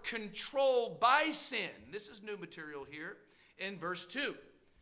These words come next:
"For the law of the Spirit of life in Christ Jesus hath made me free from the law of sin and death." So this new law, there's a new law and there's a new Lord. And then there's a new life, and through this chap-, that's how this chapter is divided into three different parts.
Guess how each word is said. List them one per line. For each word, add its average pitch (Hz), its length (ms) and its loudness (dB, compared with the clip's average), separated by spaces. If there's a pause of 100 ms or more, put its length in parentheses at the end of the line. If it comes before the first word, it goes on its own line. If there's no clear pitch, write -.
(160)
"For 220 60 0
the 220 60 6
law 240 480 6
of 202 140 4
the 202 80 4
Spirit 233 460 4
of 175 120 0
life 254 520 4
in 202 200 4
Christ 254 600 8
Jesus 208 580 8
hath 208 220 8
made 226 260 4
me 226 160 2
free 262 540 4 (180)
from 226 120 0
the 214 80 6
law 208 460 8
of 196 120 2
sin 233 260 2
and 240 160 2
death." 285 400 4 (340)
So 240 200 4
this 240 240 0
new 269 320 4
law, 240 480 4
there's 190 180 -4
a 190 60 -2
new 220 360 -4
law 254 400 6
and 226 120 -2
there's 202 140 2
a 196 60 2
new 202 240 -6
Lord. 202 680 6
And - 1200 -10
then 165 100 -2
there's 151 120 -4
a 156 60 -4
new 156 160 -2
life, 151 400 -2
and 120 200 -12
through 131 120 -12
this 131 180 -10
chap-, 139 240 -4
that's 139 160 -10
how 151 120 -2
this 143 160 -12
chapter 147 340 -6
is 127 60 -18
divided 139 340 -4
into 117 180 -14
three 139 140 -14
different 123 280 -16
parts. - 440 -16